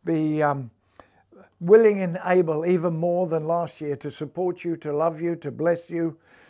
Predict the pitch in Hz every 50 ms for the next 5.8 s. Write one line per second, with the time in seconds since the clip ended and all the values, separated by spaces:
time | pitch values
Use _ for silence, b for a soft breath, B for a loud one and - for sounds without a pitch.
0 | b b b 151 156 120 147 143 143 170 185 185 170 175 156 143 185 175 165 170
1 | 180 180 160 156 151 143 131 151 156 160 165 160 147 160 156 156 156 156 156 143
2 | 143 151 147 135 _ B B B B B B - 151 160 143 - - 165 165 165
3 | 151 151 147 147 143 - - 165 160 147 143 135 117 107 117 117 117 107 95 _
4 | b b b b b b b b b 151 143 127 139 143 139 120 - - 160 147
5 | 139 123 120 135 117 107 139 123 117 120 113 113 107 101 -